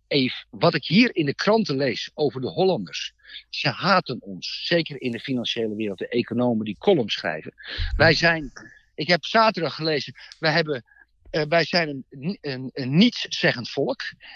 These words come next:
die alleen maar Johan Cruijff en een krankzinnige schilder die Van Gogh heet hebben voortgebracht.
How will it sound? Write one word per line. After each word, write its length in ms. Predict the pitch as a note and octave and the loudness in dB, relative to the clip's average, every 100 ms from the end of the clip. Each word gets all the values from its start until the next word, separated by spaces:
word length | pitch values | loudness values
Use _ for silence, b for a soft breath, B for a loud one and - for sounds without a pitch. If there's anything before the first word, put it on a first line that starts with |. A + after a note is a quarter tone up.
| B | B
die 200 | D#3 D#3+ | -4 0
alleen 280 | D#3+ G#3 A3 | 4 6 6
maar 180 | D3+ B2+ | 2 -2
Johan 440 | C#3+ A3 D#3+ D3 | 2 2 2 -4
Cruijff 540 | - E3+ C#3 - - - b b | -2 0 0 -4 -14 -18 b b
en 160 | F3+ | -4
een 100 | D3+ | -4
krankzinnige 640 | - F3 D3+ - A3+ G3+ C#3 | -2 -2 -2 -4 -4 -4 -8
schilder 420 | - F#3 D3+ A#2+ | -6 -4 -4 -6
die 140 | C3 | -8
Van 140 | - B2+ | -8 -4
Gogh 280 | - F#3 - | 0 0 0
heet 180 | A2 | -2
hebben 200 | A2+ G#2+ | -2 -6
voortgebracht. 760 | - B2 C3 - D#3+ A#3+ - | -4 -4 -4 -6 -4 -4 -6